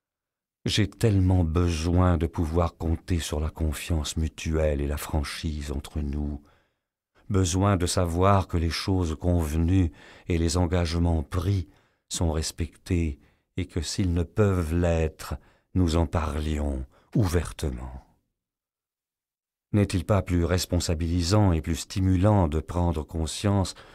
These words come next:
des sentiments et besoins suivants ? Je me sens seul, impuissant et triste. J'ai profondément besoin d'intégration,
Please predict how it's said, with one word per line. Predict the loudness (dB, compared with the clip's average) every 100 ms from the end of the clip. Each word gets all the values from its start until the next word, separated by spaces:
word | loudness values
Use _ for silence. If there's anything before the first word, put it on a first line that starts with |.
| -14 -6
des | -4
sentiments | -2 -2 -2 -2 -2 0 -2 -4
et | -4
besoins | -2 -2 0 0 0
suivants ? | 0 -2 -2 0 0 0 -4 _ _ _ _ _ _ _ _ _ _ _ _
Je | -4 -2
me | 0
sens | -2 -2 -2
seul, | -2 0 0 0 -2 -4 -10 _ _ _ -4
impuissant | -4 -2 -6 -4 -6 -4 -4 -2 -4 -8
et | -12 -12
triste. | -12 -8 -8 -10 -18 -16 -14 -14 _ _ _ _ _ _ _ _
J'ai | -4 -2
profondément | -2 -2 -2 0 0 2 2 2 2
besoin | 0 -2 -2 0 0
d'intégration, | 0 -2 -2 -4 -4 -6 -6 -8 -6 -4